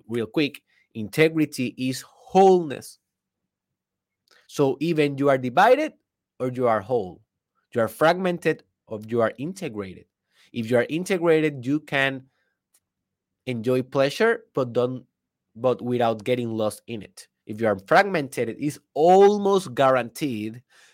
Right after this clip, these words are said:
that you're gonna be lost in the trap of beauty through pleasure, because pleasure is like the, how do you say,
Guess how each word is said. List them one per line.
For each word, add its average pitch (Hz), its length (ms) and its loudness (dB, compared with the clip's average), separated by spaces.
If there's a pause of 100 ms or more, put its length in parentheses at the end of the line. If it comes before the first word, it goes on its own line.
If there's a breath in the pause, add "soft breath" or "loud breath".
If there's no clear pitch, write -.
(120)
that 120 180 -2
you're 139 260 0
gonna 143 140 2
be 123 260 -2
lost 120 460 0
in 123 180 -10
the 107 100 -8
trap 107 500 0
of 110 300 -4
beauty 156 460 0 (1500)
through 160 220 4
pleasure, 127 640 -4 (480)
because 107 240 -14
pleasure 139 400 -4
is 123 180 -6
like 107 240 -6
the, 95 240 -14 (3000 loud breath)
how 160 120 -6
do 180 120 -2
you 180 100 -2
say, 123 400 -4